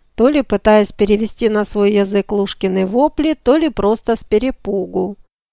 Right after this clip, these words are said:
Скорее второе. Во всяком случае, вороньих откликов не послышалось, восторженных хлопаний крыльями тоже. Слава богу, ей быстро надоело.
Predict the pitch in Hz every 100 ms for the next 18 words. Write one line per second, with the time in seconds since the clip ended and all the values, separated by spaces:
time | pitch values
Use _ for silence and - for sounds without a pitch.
0 | _ - - - 247 254 226 - 254 240
1 | 196 185 180 175 196 _ _ _ 214 226
2 | - 247 247 254 294 320 - 220 202 208
3 | 214 214 208 - 208 - 202 208 196 196
4 | 202 202 - 269 294 214 185 180 - 190
5 | - 226 262 233 190 190 196 214 226 208
6 | 196 185 190 185 190 196 220 - 190 185
7 | 180 170 170 185 - - - 214 196 190
8 | 190 226 269 208 190 185 185 220 - 214
9 | 202 196 214 214 196 185 180 175 180